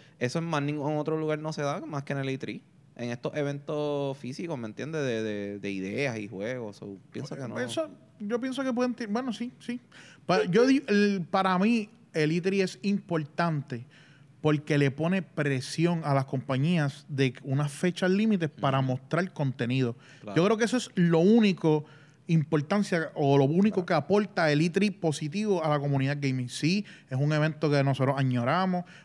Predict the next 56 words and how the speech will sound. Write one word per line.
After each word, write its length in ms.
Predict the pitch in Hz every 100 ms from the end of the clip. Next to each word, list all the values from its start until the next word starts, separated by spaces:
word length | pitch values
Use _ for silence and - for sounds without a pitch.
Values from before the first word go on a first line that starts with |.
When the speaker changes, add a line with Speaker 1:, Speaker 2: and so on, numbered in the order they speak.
| _
Speaker 2:
pero 200 | 139 139
yo 180 | 139 156
creo 200 | 190 202
que 100 | 180
ya 320 | 151 170 170
ese 380 | 151 - 180 180
evento, 480 | 180 165 175 180 175
como 200 | 151 147
estamos 320 | 139 143 151
diciendo, 360 | 165 156 139 123
del 120 | 123
E 80 | 131
tres, 260 | 160 175 151
como 240 | - 135 131
lo 100 | 127
conocíamos, 440 | 131 123 185 151
y 60 | 127
eso 160 | 120
no 100 | 147
va 60 | 156
a 20 |
pasar, 360 | 170 185 170 160 - - - 151
pues 120 | 156
porque 720 | - 165 147 151 147 147 147 143
Speaker 1:
<clears throat> 20 |
Speaker 2:
es, 160 | 151 156 175 - - 180
es 80 | 165
un 160 | 214 226
negocio, 560 | 247 208 226 254 147 -
¿sabes? 320 | - 175 156
El 60 | 147
E 60 | 143
tres 180 | 151 175
gana 240 | 190 208
dinero 640 | 214 214 208 208 208 208 - - - -
y 60 |
todo 100 | 165
ese 100 | 175
tipo 140 | 196 214
de 60 |
cosas. 240 | 220 208 185
PlayStation 440 | 175 - 151 185
pref-, 220 | 202 190
bueno, 220 | - 214 233
PlayStation 340 | 175 175 -
no 60 | 208
va 60 |
a 20 | 214
estar, 160 | 233
prefiero, 360 | 226 - 185 190 - -
PlayStation 320 | - 160 165 202
prefiere 280 | 208 196
hacer 140 | 165 165
su 140 | 170
propio 300 | 190 190 202
evento, 400 | 214 240 226 220